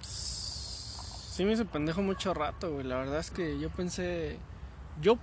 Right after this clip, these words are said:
yo planeo, güey, salir de esta cuarentena ya,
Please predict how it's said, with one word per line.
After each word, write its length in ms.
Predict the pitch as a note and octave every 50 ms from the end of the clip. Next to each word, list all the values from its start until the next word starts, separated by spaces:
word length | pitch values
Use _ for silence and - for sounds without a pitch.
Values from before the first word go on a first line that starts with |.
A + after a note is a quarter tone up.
| - - -
yo 160 | - E3+ A3 B3
planeo, 680 | - C#4+ C4 B3+ A3+ G3 F#3 F#3 A3 C#4+ D4+ B3+ G3 D#3+
güey, 240 | D3+ D3+ C#3+ C#3 C3+
salir 340 | - D3+ D3+ E3 F3+ F#3 G3
de 80 | G3+ G3+
esta 200 | G3+ - G#3 F#3+
cuarentena 640 | - F#3 D#3 D3 D3 C3+ D#3+ E3+ F#3+ G3+ F#3+ F#3
ya, 520 | E3+ D#3+ D#3+ E3 E3+ F3 F3+ F3 D#3+ C#3+